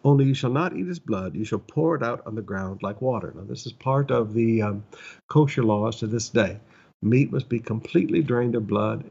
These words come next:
and a Jew will not eat the blood. Now, Jesus declared all foods clean. Uh, this I understand today.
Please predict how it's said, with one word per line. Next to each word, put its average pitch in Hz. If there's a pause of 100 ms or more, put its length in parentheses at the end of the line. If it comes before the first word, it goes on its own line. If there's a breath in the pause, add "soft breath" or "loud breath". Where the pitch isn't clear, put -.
and 113
a 113
Jew 120
will 113
not 113
eat 113
the 113
blood. 120
Now, 104
Jesus 151
declared 120
all 92
foods -
clean. 165 (440 loud breath)
Uh, 92
this 120
I 104
understand 143
today. 123